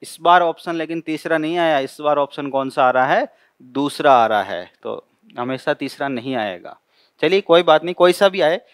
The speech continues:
हमें तो सारे कॉन्सेप्ट्स पता है, तो हम तो, अ, जो भी ऑप्शन आएगा उस पर टिक लगा देंगे। चलिए आगे बात करते हैं नेक्स्ट क्वेश्चन। और नेक्स्ट क्वेश्चन क्या है हमारा? नेक्स्ट क्वेश्चन में दिया है देखिए आपको,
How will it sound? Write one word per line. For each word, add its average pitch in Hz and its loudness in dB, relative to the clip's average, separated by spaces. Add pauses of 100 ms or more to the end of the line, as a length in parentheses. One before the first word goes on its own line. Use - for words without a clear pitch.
(160)
हमें 147 -2
तो 170 0
सारे 156 4
कॉन्सेप्ट्स 160 -2
पता 147 2
है, 185 -4 (300)
तो 127 -6
हम 131 -6
तो, 143 -4
अ, 127 2
जो 147 4
भी 175 -2
ऑप्शन 156 0
आएगा 170 2 (280)
उस 131 -14
पर 139 -6
टिक 127 -8
लगा 110 0
देंगे। 196 -2 (640)
चलिए 202 2
आगे 190 2
बात 185 2
करते 185 -6
हैं 190 -6
नेक्स्ट 165 -8
क्वेश्चन। 185 -6 (240)
और 131 -4
नेक्स्ट 147 -6
क्वेश्चन 156 -10
क्या 135 2
है 156 0
हमारा? 147 0 (1600)
नेक्स्ट 165 -2
क्वेश्चन 196 -6
में 202 -2
दिया 170 4
है 185 -4
देखिए 175 -6
आपको, 180 0